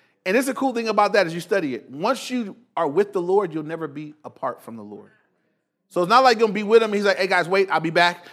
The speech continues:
I gotta take care of some things." From the point that you're with the Lord, you will be forever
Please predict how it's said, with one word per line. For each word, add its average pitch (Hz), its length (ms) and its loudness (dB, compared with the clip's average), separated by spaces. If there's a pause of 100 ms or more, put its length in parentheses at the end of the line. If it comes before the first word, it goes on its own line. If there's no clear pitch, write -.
I 156 80 -2
gotta 165 160 0
take 175 160 0
care 185 140 6
of 175 40 4
some 170 120 -6
things." 180 260 -4 (260)
From 208 160 -2
the 208 80 2
point 269 340 4
that 240 100 2
you're 240 180 4
with 254 420 2
the 254 100 2
Lord, 185 520 4
you 202 100 -6
will 220 80 4
be 208 160 -2
forever 180 800 -4